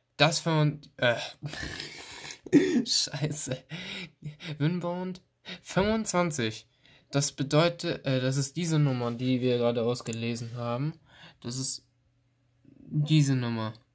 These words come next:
Das heißt, wir müssen hier drauf aufpassen. Damit wir hier beim Verbauen keinen Fehler machen. Also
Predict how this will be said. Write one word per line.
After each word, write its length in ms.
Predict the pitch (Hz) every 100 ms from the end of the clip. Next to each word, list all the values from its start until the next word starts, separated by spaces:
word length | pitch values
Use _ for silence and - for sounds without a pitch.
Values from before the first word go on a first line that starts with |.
| _ _ _ _ _ _ - - -
Das 200 | 139 147
heißt, 200 | 151 147
wir 60 |
müssen 320 | 131 135 -
hier 280 | 131 147 151
drauf 260 | 139 131 -
aufpassen. 760 | - 117 113 - 110 113 107 - _ _ - - - - - _ _ _ _ _ _ -
Damit 340 | 127 135 135
wir 240 | 151 180
hier 260 | 185 156 143
beim 200 | 127 120
Verbauen 880 | - 117 117 147 165 156 185 226 - _ _ _ _ -
keinen 420 | 175 202 208 202
Fehler 360 | - 156 131
machen. 360 | 120 113 - 110 - - - - -
Also 420 | 123 123 117 -